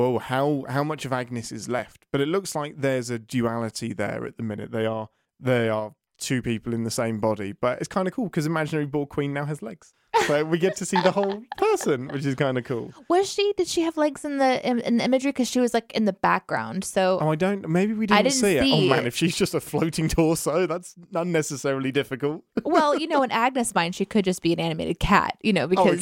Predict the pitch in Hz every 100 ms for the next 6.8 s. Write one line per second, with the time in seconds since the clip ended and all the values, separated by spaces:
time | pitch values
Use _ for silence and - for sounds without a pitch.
0 | 175 202 170 170 214 214 196 113 208 208
1 | 143 135 131 117 131 113 110 113 110 117
2 | 120 _ _ - 135 139 143 - 165 185
3 | 202 156 170 160 135 123 117 104 - 110
4 | 110 107 110 110 104 107 - 107 101 110
5 | 113 113 110 113 110 113 113 - - -
6 | 110 107 - _ 135 127 120 120